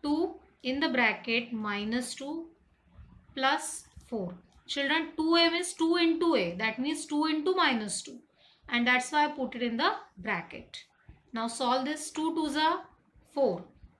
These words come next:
Plus two into minus two it is. So plus minus, minus.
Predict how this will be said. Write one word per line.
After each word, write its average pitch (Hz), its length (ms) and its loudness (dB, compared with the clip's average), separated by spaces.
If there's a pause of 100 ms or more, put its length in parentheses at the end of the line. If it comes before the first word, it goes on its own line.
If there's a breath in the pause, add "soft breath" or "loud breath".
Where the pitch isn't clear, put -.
(140)
Plus 277 320 0
two 320 140 0
into 320 440 2
minus 254 400 2
two 247 160 -2
it 190 160 -4
is. 185 220 -6
So - 180 -8
plus 269 320 -2
minus, 294 600 0 (100)
minus. 202 800 -6